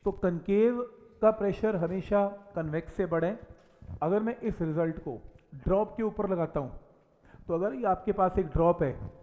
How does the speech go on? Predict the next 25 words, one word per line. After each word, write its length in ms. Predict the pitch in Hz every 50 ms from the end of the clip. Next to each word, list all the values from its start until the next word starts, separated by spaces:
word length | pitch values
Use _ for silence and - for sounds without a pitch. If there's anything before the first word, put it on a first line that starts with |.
| - - _ _ _ _ _ _ _ _ _ _ _ - - - - - - -
ड्रॉप 340 | 131 151 165 175 190 165 -
के 80 | 214 214
अंदर 380 | 214 - 165 175 175 202 208
का 120 | 202 214 202
pressure 380 | 208 196 196 175 - 208 208
P 180 | 202 208 202 202
inside 460 | - 165 156 147 - 170 170 175 170
है 100 | 196 220
और 260 | 233 - 160 165 180 185
ये 100 | 175 190 -
concave 420 | 185 175 175 170 - 226 233 240 233
surface 380 | - 185 175 - 180 170 -
का 80 | - 165
प्रेशर 400 | 151 - 135 135 - 147 139 151
है, 300 | 185 247 254 - - - - - - - _ _ _ _ -
बाहर 340 | 127 120 165 170 165 208 226
का 140 | 226 233 208
surface 400 | - 208 202 196 - 202 202 196 -
तो 100 | - 196 196 196 -
open 280 | 170 165 - 185 185 185
to 80 | 175 190
air 260 | 180 180 180 180 180
है, 120 | 185 196 196
तो 120 | 196 190
वो 220 | 175 185 185 180